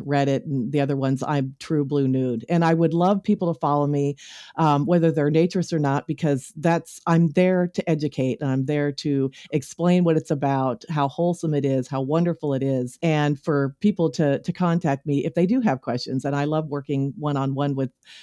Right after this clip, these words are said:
with people, especially guys with the reluctant spouses, and getting them to embrace it. And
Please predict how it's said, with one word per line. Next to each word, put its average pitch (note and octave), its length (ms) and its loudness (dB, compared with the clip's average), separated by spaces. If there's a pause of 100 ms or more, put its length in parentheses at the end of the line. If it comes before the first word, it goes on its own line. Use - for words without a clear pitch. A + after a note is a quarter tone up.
(120)
with D#3 160 -2
people, C#3+ 340 0
especially C#3+ 520 -4 (220)
guys C#3+ 280 0
with D3 140 -4
the C3 220 -2
reluctant D3 440 -2
spouses, C#3 520 -4
and C3+ 160 -2
getting C#3 260 2
them C3+ 320 -2 (100)
to C#3 440 2
embrace D3+ 500 0
it. C#3+ 160 -2
And C#3 240 0